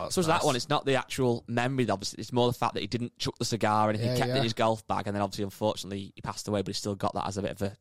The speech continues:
Speaker 2: token.
Speaker 1: Is that Alistair Brownlee, the, uh, Olympian?
Speaker 2: Could be. I don't know, actually. I don't know if it's Alistair. This was Alistair, like, with a D.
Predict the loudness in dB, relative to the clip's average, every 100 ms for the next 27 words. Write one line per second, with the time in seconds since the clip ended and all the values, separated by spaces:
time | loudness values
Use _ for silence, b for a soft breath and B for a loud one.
0 | _ -4 -2 -2 -6 -12 -16 _ b b
1 | b -2 0 2 2 0 2 2 4 2
2 | 2 4 4 4 2 0 -6 -4 -2 -2
3 | -6 -8 -14 _ _ -16 -4 -2 -2 -6
4 | -16 -20 _ _ -16 -12 -8 -8 -6 -6
5 | -2 -2 -2 -4 -4 -2 -4 -2 -2 -2
6 | -6 -6 -6 -6 -8 -12 _ -4 -4 -4
7 | -6 -6 -4 -4 -4